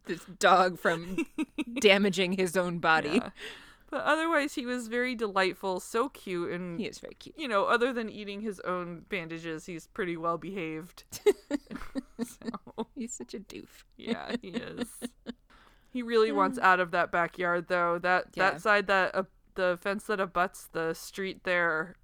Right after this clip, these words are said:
Speaker 1: That's kinda surprising to me, because normally dogs are pretty happy as long as you walk them on a regular basis. They don't usually try to get out of the yard, and I know Colin walks him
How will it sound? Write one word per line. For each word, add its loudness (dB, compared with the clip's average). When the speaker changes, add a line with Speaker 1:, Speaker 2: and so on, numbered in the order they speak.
Speaker 1:
That's 0
kinda 4
surprising 4
to -6
me, -4
because -4
normally 0
dogs 0
are -2
pretty -2
happy -2
as -4
long -6
as -6
you -6
walk -6
them -6
on -8
a -4
regular -4
basis. -4
They -4
don't -6
usually -4
try -4
to -4
get -4
out -2
of -10
the -8
yard, -4
and -4
I 0
know 0
Colin -2
walks -4
him -6